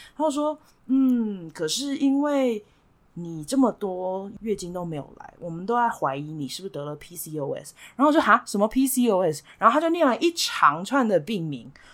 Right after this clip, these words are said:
我就听不懂。然后我就说：“可以请你写下来吗？”然后我就回家查，查完之后发现他的中文就是我们常听到的多囊卵巢症候群，P C O S。那，那时候我的体重已经就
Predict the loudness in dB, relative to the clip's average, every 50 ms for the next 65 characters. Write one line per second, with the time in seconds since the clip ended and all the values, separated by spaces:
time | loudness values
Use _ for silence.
0 | -12 -4 0 2 2 4 6 6 6 6 6 4 2 2 2 0 -2 0 2 2
1 | 2 2 0 -2 0 2 2 2 2 0 -6 -8 -8 -8 -6 -4 -4 -4 -4 -4
2 | -4 -2 -2 -2 -4 -6 -8 -8 -8 -8 -6 -6 -6 -4 -6 -6 -6 -8 -8 -8
3 | -10 -10 -10 -10 -10 -10 -10 -10 _ _ _ _ -20 -20 -20 -18 -6 0 2 4
4 | 6 6 6 8 6 6 6 6 4 4 4 2 0 2 2 2 2 2 0 -2
5 | -4 -4 -2 -2 -2 -2 -4 -4 -6 -6 -6 -6 -6 -6 -6 -8 -10 -10 -10 -8
6 | -8 -8 -8 -8 -8 -8 -4 -2 0 0 0 0 -2 -4 -4 -4 -4 -4 -4 -4
7 | -4 -4 -6 -6 -6 -8 -8 -10 -14 -14 -14 -10 -8 -8 -8 -8 -8 -6 -6 -6
8 | -6 -6 -8 -8 -6 -6 -6 -6 -6 -6 -6 -8 -8 -12 -16 -16 -18 -20 -20 _
9 | _ _ _ _ _ _ -14 -12 -12 -10 -8 -6 -6 -6 -6 -6 -8 -12 -14 -16
10 | -18 -18 -20 _ _ _ _ _ _ _ _ 2 4 4 4 4 4 2 0 2
11 | 4 4 4 4 2 0 -2 -4 0 2 4 4 2 0 -2 -4 -4 0 2 2
12 | 2 0